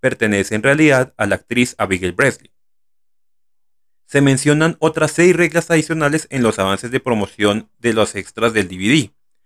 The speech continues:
Por ejemplo, la regla doce, Bounty, o como en las playas de, en las toallas de papel marca Bounty, sea una forma de describir Zombieland, es húmedo. La regla quince,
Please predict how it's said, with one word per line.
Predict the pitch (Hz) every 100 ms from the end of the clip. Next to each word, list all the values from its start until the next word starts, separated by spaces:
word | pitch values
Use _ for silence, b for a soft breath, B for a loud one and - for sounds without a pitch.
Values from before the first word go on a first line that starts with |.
| _ _
Por | 113
ejemplo, | 110 156 147 98 -
la | 98 92
regla | 98 123
doce, | 151 165 - 131 -
Bounty, | 110 143 110 - 131 - _
o | 107 95 92 90
como | _ 98
en | 92
las | 90
playas | - 110 120 123
de, | 131 104
en |
las | 90 -
toallas | - 117 127
de | 127
papel | 131 127 120
marca | 98 - 123
Bounty, | 160 123 131 - _ _
sea | -
una | 143 143
forma | 151 147 147
de | 147
describir | 131 - 113 113
Zombieland, | 110 143 139 135 139
es | - 98 - _ _
húmedo. | - 113 90 - _ _ _ _ _ _ _ _ _
La | 113
regla | 104 113 131 151
quince, | 151 165 101 110 110